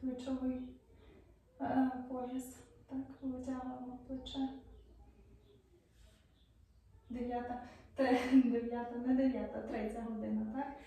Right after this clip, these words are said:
Тепер четверта година. Четверта. Вже відчувається трошки полегшення, тому що не таке сильне напруження в плечі. Тримаємо.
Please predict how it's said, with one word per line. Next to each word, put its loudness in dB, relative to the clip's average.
Тепер 0
четверта -2
година. 0
Четверта. -6
Вже 4
відчувається 2
трошки 4
полегшення, 0
тому 4
що -4
не 8
таке 0
сильне 6
напруження 0
в -8
плечі. 2
Тримаємо. 0